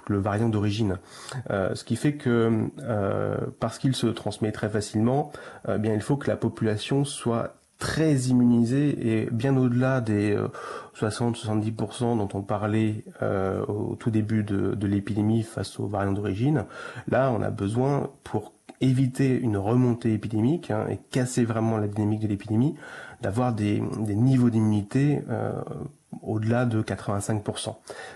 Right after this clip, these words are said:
Euh, et ça, malheureusement, on ne peut pas y arriver, euh, même avec le, le vaccin,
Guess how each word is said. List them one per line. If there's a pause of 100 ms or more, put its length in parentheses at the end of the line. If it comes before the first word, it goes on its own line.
(160)
Euh,
et
ça,
malheureusement,
on
ne
peut
pas
y
arriver,
euh,
même
avec
le,
le
vaccin,